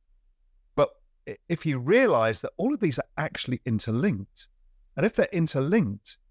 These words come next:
then you get something which is Metcalfe's law squared, which is Reed's law. I actually asked Chat G P T four if there's any example of Reed's law actually that's happened in technology, and it doesn't come back that there was, is one. I mean,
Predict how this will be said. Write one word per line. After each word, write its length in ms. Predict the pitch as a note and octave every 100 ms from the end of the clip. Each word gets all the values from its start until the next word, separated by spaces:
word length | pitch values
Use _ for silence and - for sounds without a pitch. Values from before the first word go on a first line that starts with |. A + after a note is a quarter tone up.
| _ _
then 100 | C#3+
you 100 | E3+
get 180 | F#3 -
something 380 | - D3 D3+ C3
which 160 | B2
is 120 | B2
Metcalfe's 500 | B2 C#3 - B2+ A2
law 120 | A#2 A2
squared, 500 | - - F#3 D3 G#2+
which 180 | G#2
is 120 | A#2 G#2
Reed's 380 | C3 B2 G#2
law. 360 | G2 G2 F2+ F2 _ _ _ _ _ _ _ _ _ - E3+ -
I 200 | D#3+ G3
actually 320 | E3 - D3+
asked 320 | D3 C3+ -
Chat 200 | - D3
G 160 | C3+ B2+
P 100 | A2+
T 160 | B2
four 320 | - F#3 D3
if 120 | - -
there's 160 | A2
any 220 | C3 D3
example 440 | C3 G#2+ C3 A#2+ A#2
of 80 | -
Reed's 300 | B2 A#2+ -
law 380 | C3 D3+ G2+ - _ _ _ _ _ -
actually 320 | C3+ - C3+
that's 180 | A#2+ -
happened 480 | B2+ A#2+ A#2+ G#2+ - _ _ -
in 100 | A2
technology, 720 | - - D3+ F3 A#2 G2+ G2+ - _ _ _ _ -
and 200 | B2+ A#2+ -
it 80 | D3
doesn't 220 | F3 E3
come 180 | C#3 B2+
back 340 | C3+ - -
that 120 | C#3
there 100 | B2+
was, 240 | C#3 F3 -
is 240 | D#3+ F3+ A#2+
one. 180 | F#2+ F#2+
I 60 |
mean, 80 | B2+